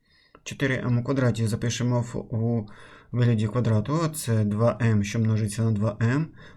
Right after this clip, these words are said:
або два м до квадрату. Відняти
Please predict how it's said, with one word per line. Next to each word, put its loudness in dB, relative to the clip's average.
або 2
два 0
м 0
до -2
квадрату. -2
Відняти 0